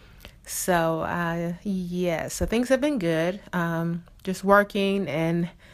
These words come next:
doing what, doing what, um, I do. Also,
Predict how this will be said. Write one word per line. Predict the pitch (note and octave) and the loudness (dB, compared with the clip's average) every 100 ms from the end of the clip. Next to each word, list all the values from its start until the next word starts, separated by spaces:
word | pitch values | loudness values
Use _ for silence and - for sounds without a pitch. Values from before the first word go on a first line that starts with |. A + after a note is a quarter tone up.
| - - | -20 -10
doing | - F#3 F3+ | 2 4 4
what, | F3 - - - | 2 0 -8 -2
doing | F3+ E3+ E3+ D#3 | 2 2 0 2
what, | E3 - - | 2 2 0
um, | C#3+ C#3+ D3+ - - - | -2 -4 -8 -12 -16 -2
I | E3 | 0
do. | F3+ C4 - | 4 4 8
Also, | C#4 E4 - G#3 F#3 | 8 8 6 4 4